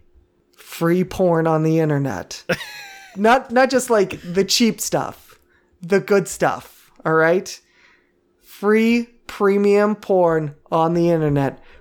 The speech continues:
Speaker 1: for thirty days. So as soon as you switch this off, you need to head on over there.
Speaker 2: You don't have to switch it off.
Speaker 1: And s-, I mean, you can still listen. That's fine.
Speaker 2: Yeah.
Speaker 1: We'll watch with you.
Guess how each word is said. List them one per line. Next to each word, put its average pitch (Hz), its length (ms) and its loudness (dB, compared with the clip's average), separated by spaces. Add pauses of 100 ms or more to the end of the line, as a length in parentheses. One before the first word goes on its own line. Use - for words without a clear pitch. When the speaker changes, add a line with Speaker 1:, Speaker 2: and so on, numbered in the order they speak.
Speaker 1:
for 160 200 0
thirty 156 480 -2
days. 139 640 -6 (240)
So 156 220 -2
as 147 140 -2
soon 196 240 2
as 214 160 0
you 220 100 0
switch 208 460 -2
this 190 320 -2
off, 123 600 -4 (140)
you 165 160 -2
need 156 220 0
to 147 100 0
head 165 300 0
on 190 180 2
over 170 300 2
there. 139 140 2
Speaker 2:
You - 40 4
don't - 120 2
have 131 60 -6
to 127 60 -8
switch 143 300 -6
it 110 60 -4
off. 113 380 -4
Speaker 1:
And 151 280 -2
s-, - 420 -8 (260)
I 202 220 2
mean, 240 200 2
you 294 100 4
can 359 160 0
still 196 220 -2
listen. 165 480 -2 (180)
That's 190 240 0
fine. 139 400 -4
Speaker 2:
Yeah. 180 260 -4
Speaker 1:
We'll 240 200 2
watch 269 280 2
with 330 260 -2
you. 135 280 -2